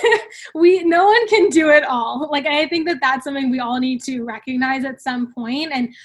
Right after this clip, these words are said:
learn to outsource the things that we truly don't enjoy. But when we're looking at our social media, I think creating really specific goals for ourselves is helpful. So creating a content strategy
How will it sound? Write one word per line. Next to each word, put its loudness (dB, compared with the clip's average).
learn -4
to -8
outsource -10
the -8
things -6
that -6
we -8
truly -10
don't -8
enjoy. -8
But -2
when 0
we're 0
looking -4
at 0
our 2
social -8
media, -6
I -4
think -6
creating -6
really -6
specific -12
goals -10
for -16
ourselves -12
is -14
helpful. -18
So -6
creating -4
a -6
content -8
strategy -6